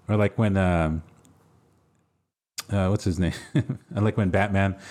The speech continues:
he's, uh, he's trying to save Rachel, and he's like, "Let her go," and he's like, "Oh, very poor choice of words," and he drops her out the window. <laughs> That was great. I love that. Um, you know, of course, he, I love his monologues. Um, I don't know if we wanna get into all that, but,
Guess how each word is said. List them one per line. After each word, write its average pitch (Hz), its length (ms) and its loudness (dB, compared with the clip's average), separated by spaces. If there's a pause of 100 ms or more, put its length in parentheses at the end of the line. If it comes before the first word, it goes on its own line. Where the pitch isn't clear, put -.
(260)
he's, 98 280 0
uh, 87 360 2
he's 90 120 0
trying 107 160 0
to 87 80 -2
save 90 180 0
Rachel, 92 540 0
and 90 120 -2
he's 82 120 0
like, 82 140 -2
"Let 92 160 0
her 92 60 0
go," 85 400 0
and 90 120 -2 (160)
he's 90 180 0
like, 87 160 -4
"Oh, 147 320 0
very 196 320 0
poor 156 240 0
choice 151 360 0
of 95 100 -4
words," 101 580 -2 (480)
and 95 80 2
he 90 40 2
drops 92 260 0
her 95 80 0
out - 80 -2
the 87 80 2
window. 85 320 0 (180)
<laughs> - 160 -2
That 95 100 0
was 87 120 -2
great. 87 240 -4 (100)
I 87 40 -2
love 85 180 0
that. 82 240 -2 (880)
Um, 87 560 0 (680)
you 101 80 0
know, 101 40 2
of 92 60 -2
course, 104 220 -2
he, 104 140 2
I 104 160 0
love 107 180 2
his 90 120 0
monologues. 98 880 2 (140)
Um, 82 600 0
I - 60 -6
don't 95 80 2
know 92 40 2
if 87 100 -6
we 92 80 2
wanna 87 180 2
get 85 140 0
into 85 180 -2
all 85 120 2
that, 82 300 0
but, - 120 -4